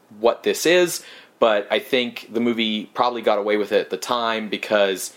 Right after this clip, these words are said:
it's just the word, like, "I love, I love her," right? It could, which, hey, that can mean anything. Anyways, so Jacqueline runs into the night, and, uh, this is where we get our Luton bus,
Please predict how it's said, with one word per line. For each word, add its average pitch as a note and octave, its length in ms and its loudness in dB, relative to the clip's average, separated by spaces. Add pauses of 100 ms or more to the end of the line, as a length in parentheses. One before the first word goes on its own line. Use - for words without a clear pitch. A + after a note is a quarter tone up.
(300)
it's - 260 -2
just - 380 -2
the C3+ 80 4
word, A#2+ 320 4
like, G2+ 140 2
"I G2+ 80 2
love, G2 320 0 (120)
I G2+ 120 0
love G2+ 280 0
her," - 260 -12 (180)
right? G2 240 0
It G2 100 -8
could, - 220 -4 (140)
which, C#3 340 -6
hey, D#3 320 -2
that G2+ 160 -4
can B2 100 -6
mean A#2 140 -2
anything. G2 400 -6 (320)
Anyways, A2 540 -6 (420)
so D3 360 2
Jacqueline F3+ 460 0
runs G#2 600 0 (220)
into B2+ 200 -2
the A#2+ 80 0
night, F#2 460 -6 (420)
and, G2+ 720 0 (160)
uh, F#2+ 480 2
this B2+ 180 -2
is B2+ 80 -6
where B2 120 4
we A#2+ 100 2
get A2 260 0
our A2+ 100 4
Luton G#2 340 -6
bus, E2+ 500 -6